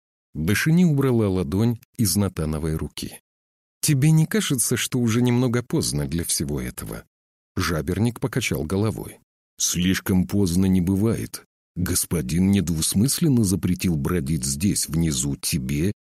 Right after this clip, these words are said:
и таким, как ты. Ваша нечистота отвратительна. Она разъедает, она мешает проведению тончайших экспериментов». «Думаешь, меня это заботит?» Дашини подняла Натанов нож так, чтобы Жаберник мог его видеть.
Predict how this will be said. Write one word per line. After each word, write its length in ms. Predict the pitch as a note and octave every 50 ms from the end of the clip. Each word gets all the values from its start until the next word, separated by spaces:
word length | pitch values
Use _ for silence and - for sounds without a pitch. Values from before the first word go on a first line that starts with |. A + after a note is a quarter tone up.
| _ _
и 120 | - G#2
таким, 420 | G#2 - F#2+ F2 - - D3+ D#3 D3+
как 280 | - - A2 G#2+ G#2+
ты. 360 | - - D#3 C#3+ - - - - _ _ _ _ _ _ _ _
Ваша 520 | - - D2 C#2+ D#2+ E2 E2 - - - E2
нечистота 920 | D#2 E2+ E2 - - - E2+ - - - D#2+ D2 - - E2 E2 E2+ E2+ - _ _ -
отвратительна. 1120 | - F2+ - - - - E2 D#2 - - - - - - C#2 B1+ A1+ G#1 - - - - _ _ _ _ _ _ _ _ _ _ _
Она 300 | - G2 G2 F#2 F#2 F#2+
разъедает, 920 | F#2 F#2 F#2 E2+ - D2+ E2 D2+ C2 - G2 A#2+ B2+ - - - - - - _ _ _ _ -
она 260 | - F#2+ F#2+ F2+ F2
мешает 540 | E2+ E2 D2+ - - D#2+ D2+ D#2+ E2+ - -
проведению 680 | - - E2+ D2 C2+ B1+ - - D3+ E3 G3 G#3 G#2 -
тончайших 760 | - F2 D#2+ D2+ - - - C#2 C#2+ - - - F2+ -
экспериментов». 1080 | A#2 G2+ - - - - E3 D3+ D#3+ F3 G3 F#3+ - - - - - - - - - - _ _ _ _ _ _ _ _ _ -
«Думаешь, 540 | A2 F#2+ F#2+ G#2+ A2 G#2+ G#2+ G#2 - -
меня 300 | A2 G#2+ G#2 G#2 G#2 G2+
это 180 | G2 F#2+ - G#2
заботит?» 580 | F2+ G2 A#2 B2 D#3+ A3 A#3 - E3 G#2+ - - _ _ _ _ _ _ _ _ _ _
Дашини 480 | - G#2 G2 A2 - - - A#2+ B2 A#2+
подняла 500 | G#2 - G#2+ F#2+ G#2 G#2+ G#2 G#2 G#2+ G2+
Натанов 480 | F#2+ F#2 F2+ - G2 F#2+ G2 F#2 - -
нож 240 | G#2+ F#2 - - -
так, 220 | - - D#3 D3 -
чтобы 360 | - - - A#2+ F#2 G2 G2+
Жаберник 600 | F#2+ G2 A#2+ A#2 A2 G#2 G2+ G#2 G#2+ G2+ G2+ -
мог 240 | A2+ A2+ A2+ G#2+ -
его 320 | - G#2+ G#2 F#2 F#2+ G2+
видеть. 500 | G2+ A2 G2+ D2+ A#2 - - - - -